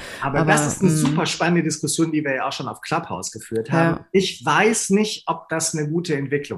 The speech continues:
Speaker 1: ist. Also ich bin alles
Speaker 2: Weiß ich auch
Speaker 1: andere,
Speaker 2: nicht.
Speaker 1: ich glaub, ich bin auch,
Speaker 2: <laughs>
Speaker 1: äh, unverdächtig. Ich bin alles andere als technikfeindlich.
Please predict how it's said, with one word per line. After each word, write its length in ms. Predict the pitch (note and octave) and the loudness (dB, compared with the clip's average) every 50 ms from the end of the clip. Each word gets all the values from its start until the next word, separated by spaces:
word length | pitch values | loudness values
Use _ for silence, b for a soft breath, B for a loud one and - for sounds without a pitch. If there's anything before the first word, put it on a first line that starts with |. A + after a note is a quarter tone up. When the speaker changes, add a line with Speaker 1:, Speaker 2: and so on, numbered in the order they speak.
| F2+ F2 | -8 -8
Speaker 1:
ist. 120 | - - D#3 | -6 -4 -2
Also 100 | D#3+ E3+ | -2 -2
ich 100 | E3 - | 0 4
bin 180 | - F#3+ F#3+ F#3 | 4 4 4 4
alles 220 | - F3 G3+ A3+ G3 | 2 2 4 6 6
Speaker 2:
Weiß 160 | G3 F#3+ F#3 | 6 8 8
ich 100 | G3 D#3 | 8 8
auch 80 | D#3+ F3 | 8 8
Speaker 1:
andere, 160 | F3+ F3+ F3 | 8 6 6
Speaker 2:
nicht. 120 | F3 F3 | 4 2
Speaker 1:
ich 60 | - | 0
glaub, 140 | - F3 - | 0 -2 0
ich 60 | - | 2
bin 120 | - G3+ G3 | 4 6 6
auch, 140 | F#3+ E3+ E3 | 6 6 6
Speaker 2:
<laughs> 580 | - G#3+ - A3 G#3+ - - A3+ - - - | 4 6 8 8 8 8 6 2 2 4 6
Speaker 1:
äh, 200 | E3+ F3+ F3 - | 6 8 6 6
unverdächtig. 680 | - - F4 C4+ - - C3 A#2 B2 B2 - - F3 D#3+ | 6 6 6 6 6 2 0 -2 -2 -4 -4 -4 -4 -4
Ich 120 | - - | 0 0
bin 140 | F3+ E3 E3 | 0 0 2
alles 340 | - D3 E3 G3+ C4 - - | 2 0 0 0 0 -2 -2
andere 240 | E3 F3 F3+ E3+ C#3 | -2 -2 0 0 -2
als 220 | B2+ D#3+ - - | -2 -4 -6 -6
technikfeindlich. 1000 | - - G#3+ - - B2 - - - F#2+ E2 F2+ F2 - - - - - - | -6 -8 -8 -6 -8 -8 -8 -8 -6 -6 -6 -6 -8 -8 -8 -8 -8 -8 -10